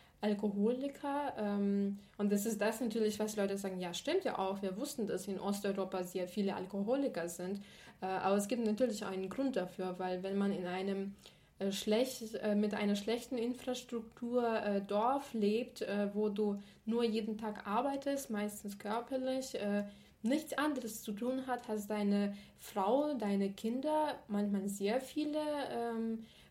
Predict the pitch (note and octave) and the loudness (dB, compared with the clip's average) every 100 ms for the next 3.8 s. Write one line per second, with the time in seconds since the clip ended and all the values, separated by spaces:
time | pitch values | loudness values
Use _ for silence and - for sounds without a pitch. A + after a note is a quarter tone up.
0 | _ G#3+ G#3+ G3+ G#3+ G#3 G#3 G#3+ G3+ - | _ 0 0 0 0 2 2 2 -2 -10
1 | - - _ A3 A3+ A#3 A#3 G#3+ - A#3+ | -20 -20 _ 0 2 4 2 0 -2 2
2 | A3+ G3+ G#3 B3+ D#4 D#4+ - D#4 D#4+ - | 4 4 4 2 0 -4 -2 -2 -2 -8
3 | - G3 - G3+ G3+ - C#4+ D#4 | -10 -10 -4 -4 -4 -6 -6 -4